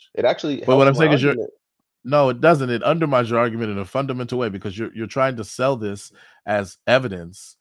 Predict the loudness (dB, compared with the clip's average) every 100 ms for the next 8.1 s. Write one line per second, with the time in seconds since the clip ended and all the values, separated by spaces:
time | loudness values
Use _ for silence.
0 | _ _ _ -2 -2 -2 -6 -6 -8 -6
1 | -2 0 -2 -6 -8 -4 -4 -4 -6 -6
2 | -8 -8 -10 -8 -10 -8 -12 -14 -12 -6
3 | -4 -2 0 0 -2 -8 -12 -10 -8 -8
4 | -10 -16 -12 -10 -10 -10 -12 -14 -10 -8
5 | -8 -10 -16 _ _ _ -10 -8 -6 -6
6 | -8 -10 -6 -2 0 -2 -6 -8 -8 -10
7 | -12 -10 -8 -6 -6 -4 -6 -6 -8 -12